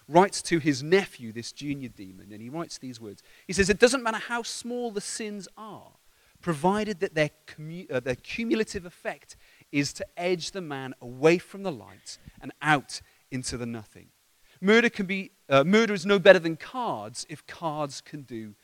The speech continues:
the trick. Indeed, the safest road to hell is the gradual one, the gentle slope, soft underfoot, without sudden turnings, without milestones,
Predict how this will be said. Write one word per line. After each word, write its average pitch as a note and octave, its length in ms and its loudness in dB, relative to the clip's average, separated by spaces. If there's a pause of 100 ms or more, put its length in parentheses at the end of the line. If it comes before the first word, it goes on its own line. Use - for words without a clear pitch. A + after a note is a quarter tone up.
(260)
the C3 80 -20
trick. - 540 -14 (540)
Indeed, C#3+ 260 2
the C3+ 60 -4
safest G3+ 540 0
road F3+ 180 4
to F3 80 -8
hell C#3+ 320 -8
is B2 180 -16
the - 80 -16
gradual C3+ 720 0
one, F2+ 260 -18 (380)
the C3+ 80 -6
gentle F3+ 480 0
slope, B2 400 -8
soft - 480 4
underfoot, D#3+ 580 -12
without D3 320 -8
sudden E3 400 -8
turnings, G#2 560 -14
without F#2+ 260 -16
milestones, A#2+ 880 -14